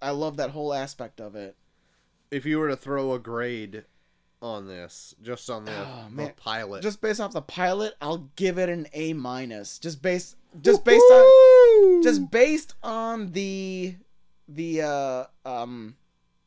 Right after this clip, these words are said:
Speaker 1: the minor, uh, uh, setbacks that I have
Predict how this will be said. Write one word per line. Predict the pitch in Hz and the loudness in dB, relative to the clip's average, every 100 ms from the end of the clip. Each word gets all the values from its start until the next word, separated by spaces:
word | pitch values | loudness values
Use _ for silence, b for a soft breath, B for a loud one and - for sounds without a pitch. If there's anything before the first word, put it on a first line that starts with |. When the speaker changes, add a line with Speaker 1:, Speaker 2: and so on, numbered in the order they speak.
| _ _ _ _ _ _ _ _ _ | _ _ _ _ _ _ _ _ _
Speaker 1:
the | 180 | -8
minor, | 208 196 190 190 185 185 180 175 165 - | -6 -4 -4 -4 -6 -6 -4 -4 -6 -6
uh, | 143 139 135 131 131 131 _ _ _ _ _ _ _ _ _ _ _ _ _ - | -6 -6 -6 -8 -10 _ _ _ _ _ _ _ _ _ _ _ _ _ _ -14
uh, | 131 120 123 _ _ | -10 -8 -10 _ _
setbacks | - - 160 147 139 135 - | -16 -10 -10 -8 -10 -10 -12
that | 147 | -10
I | 127 | -10
have | 131 139 123 | -10 -12 -14